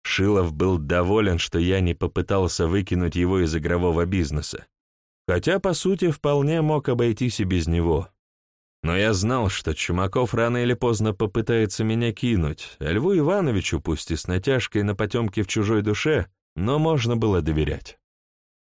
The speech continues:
И мне проще было поделиться, чем остаться один на один с хитрым москвичом. Тем более, что все это еще вилами по воде писано,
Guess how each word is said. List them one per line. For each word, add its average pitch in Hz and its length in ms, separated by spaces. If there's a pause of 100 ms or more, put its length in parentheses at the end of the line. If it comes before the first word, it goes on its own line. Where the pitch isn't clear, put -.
(440)
И 95 160
мне 170 240
проще 151 480
было 131 340
поделиться, 113 800
чем 87 260
остаться 87 600
один 82 340
на 80 160
один 90 340
с - 80
хитрым 82 500
москвичом. 80 800 (600)
Тем 117 180
более, 147 300
что 131 240
все 147 240
это 139 220
еще 120 320
вилами 127 420
по 113 160
воде 117 300
писано, 87 560